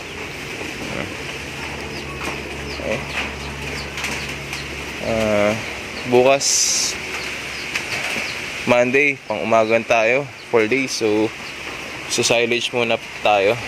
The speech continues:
So, umaga tayo dito, mga five thirty, andito na tayo.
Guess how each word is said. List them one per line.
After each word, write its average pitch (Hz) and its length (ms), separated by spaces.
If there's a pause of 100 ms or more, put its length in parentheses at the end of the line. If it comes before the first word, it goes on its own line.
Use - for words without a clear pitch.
(220)
So, 127 80
umaga 120 320
tayo 117 160
dito, 117 400
mga 104 400 (880)
five 120 240
thirty, 120 320
andito 107 320
na 107 80
tayo. 95 320